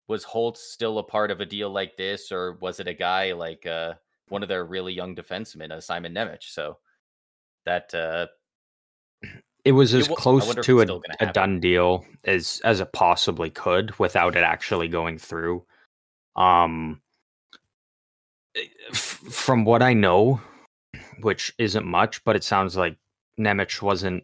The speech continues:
Speaker 2: wasn't part of, uh, of it at all.
Speaker 1: Okay.
Speaker 2: Um,
Speaker 1: Makes
Speaker 2: especially for a
Speaker 1: sense.
Speaker 2: guy like Markstrom, like, Nemec wouldn't, like, if, again, it would, I, like we've mentioned before, it would have to be like a, a Markstrom
Speaker 1: Nemec
Speaker 2: and a,
Speaker 1: and
Speaker 2: and a
Speaker 1: Tanev.
Speaker 2: Tanev or,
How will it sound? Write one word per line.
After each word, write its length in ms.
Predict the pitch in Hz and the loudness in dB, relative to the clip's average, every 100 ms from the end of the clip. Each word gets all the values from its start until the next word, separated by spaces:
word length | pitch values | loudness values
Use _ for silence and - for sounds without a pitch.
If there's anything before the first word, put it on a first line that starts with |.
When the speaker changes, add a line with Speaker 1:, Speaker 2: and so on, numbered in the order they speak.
| _ - | _ -2
Speaker 2:
wasn't 360 | 104 95 87 | 0 0 -2
part 360 | - 92 90 - - | 0 2 2 -2 -2
of, 260 | 95 92 | -4 0
uh, 240 | 90 82 80 - _ _ _ _ _ _ _ _ _ - | 0 2 0 -8 _ _ _ _ _ _ _ _ _ 0
of 200 | 101 98 | 0 2
it 140 | 101 - | 2 2
at 200 | 87 85 | 0 0
all. 380 | 80 90 104 _ _ _ _ - | 0 -2 -4 _ _ _ _ -14
Speaker 1:
Okay. 280 | 104 - 92 _ _ _ _ | -10 -6 -6 _ _ _ _
Speaker 2:
Um, 540 | 87 85 80 78 76 - | -4 -4 -6 -14 -18 -12
Speaker 1:
Makes 140 | 113 104 | -6 -2
Speaker 2:
especially 240 | 107 - | 0 0
for 80 | 110 | 4
a 40 | |
Speaker 1:
sense. 80 | 101 | 4
Speaker 2:
guy 40 | 98 | 6
like 140 | 95 | 4
Markstrom, 420 | 90 85 - 101 | 2 2 2 0
like, 140 | 87 82 | 0 0
Nemec 520 | 87 85 82 - - - - - _ _ | 0 -2 -6 -8 -10 -14 -20 -20 _ _
wouldn't, 340 | - 95 85 87 | -4 2 2 4
like, 140 | 92 | 2
if, 100 | 98 | 2
again, 320 | - 104 92 | 0 0 0
it 60 | 85 | 4
would, 180 | 101 - | 4 4
I, 120 | 98 | 2
like 260 | 87 104 101 | 0 0 0
we've 240 | 98 113 | 0 0
mentioned 340 | 95 85 - 90 | 2 -2 -2 -4
before, 280 | 90 87 104 | -4 0 2
it 60 | |
would 100 | 101 | 2
have 300 | - 98 87 | 2 0 0
to 80 | - | -4
be 140 | 87 87 | -4 -2
like 300 | 85 80 90 | -4 -4 -4
a, 240 | 85 80 - _ _ _ _ _ _ _ _ - | -4 -4 -12 _ _ _ _ _ _ _ _ 0
a 60 | 113 | 2
Markstrom 600 | 107 101 101 117 107 95 | 6 4 4 0 2 2
Speaker 1:
Nemec 40 | |
Speaker 2:
and 80 | 90 | 2
a, 200 | 85 85 | 2 2
Speaker 1:
and 0 | |
Speaker 2:
and 120 | 101 | 2
a 40 | 95 | 2
Speaker 1:
Tanev. 360 | 85 82 - | 0 -2 -4
Speaker 2:
Tanev 340 | 85 90 85 87 | 0 0 0 -4
or, 300 | 85 85 | -6 -6